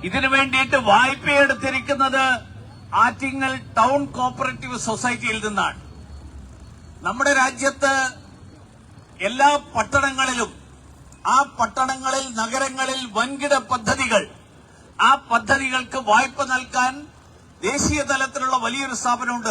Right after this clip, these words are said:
ഹഡ്കോ. ഹഡ്കോയിൽ നിന്ന് എടുത്തിട്ടില്ല വായ്പ, പകരം ടൗൺ കോപ്പറേറ്റീവ് സൊസൈറ്റിയിൽ നിന്ന്. എന്താ കാരണം പറഞ്ഞത്? പലിശ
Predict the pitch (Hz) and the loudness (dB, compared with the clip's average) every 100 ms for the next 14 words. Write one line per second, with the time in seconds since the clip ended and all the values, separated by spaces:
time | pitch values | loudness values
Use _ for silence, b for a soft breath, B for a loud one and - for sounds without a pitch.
0 | 202 233 - 240 - - - - - - | -2 -2 -4 -6 -6 -10 -20 -20 -20 -20
1 | - - - - - - - - - - | -20 -20 -20 -20 -20 -20 -20 -20 -20 -20
2 | - - 190 - 247 240 226 220 214 208 | -8 -4 -4 -2 -2 -2 -2 0 0 -2
3 | 214 208 170 160 170 160 135 - - - | -4 -2 -2 -2 -4 -6 -10 -12 -20 -20
4 | - - - - - - - - - 185 | -20 -20 -20 -20 -20 -20 -20 -20 -10 -6
5 | 208 240 240 202 208 240 269 214 240 240 | 0 0 0 2 4 4 2 2 2 2
6 | 294 247 208 226 208 226 208 208 196 170 | -4 -4 -8 -6 -2 -2 -2 -4 -6 -10
7 | 135 - - - - - - - - - | -16 -20 -20 -20 -20 -20 -20 -20 -20 -20
8 | - - - 196 247 247 233 247 254 254 | -20 -16 -10 -2 0 4 4 4 2 2
9 | 247 254 269 302 - - - - - - | 0 0 0 0 -4 -20 -20 -20 -20 -20
10 | - - - - - - 185 247 294 | -20 -20 -20 -20 -20 -2 2 2 2